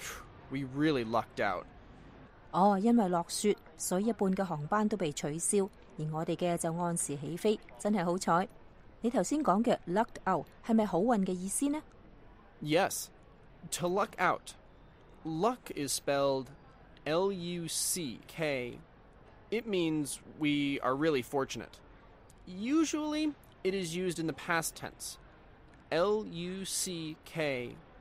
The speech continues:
Speaker 1: E D. Lucked. Out is spelled O U T.
Speaker 2: 噉係咪每當我覺得運氣好嘅時候，我都可以用 to luck out 嚟到表示呢？
Speaker 1: Yes. For example,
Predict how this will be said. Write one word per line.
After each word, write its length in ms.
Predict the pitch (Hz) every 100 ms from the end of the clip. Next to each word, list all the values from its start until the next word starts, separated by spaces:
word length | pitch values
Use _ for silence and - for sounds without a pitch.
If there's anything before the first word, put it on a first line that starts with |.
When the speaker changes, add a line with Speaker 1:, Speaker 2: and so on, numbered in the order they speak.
| - -
Speaker 1:
E 200 | 156 151
D. 300 | 131 139 120 - - -
Lucked. 480 | 135 143 - - - - - - - -
Out 400 | 175 220 139 - - - -
is 160 | 151 139
spelled 540 | - 156 147 143 127 -
O 420 | 156 165 180 185 202 - -
U 300 | 143 139 139 120
T. 280 | - 143 - - - - - - -
Speaker 2:
噉 180 | - 196
係 80 | 240
咪 180 | 185 170
每 200 | 170 190
當 200 | 226 220
我 100 | 190
覺 160 | 190
得 100 | 196
運 180 | 214 175
氣 120 | 202
好 140 | 190 175
嘅 180 | 202 202
時 180 | -
候， 160 | 170 165 - -
我 120 | 180
都 140 | 220 233
可 140 | 196
以 80 | 202
用 200 | 175 160 - -
to 100 | 196
luck 220 | 196 233 - 208
out 200 | 220 -
嚟 120 | 151
到 80 | 160
表 220 | 151 175
示 220 | - 202
呢？ 100 | 233 320 - - - - - - _
Speaker 1:
Yes. 520 | 180 220 180 - - - _ -
For 160 | 185
example, 520 | 180 190 220 180 120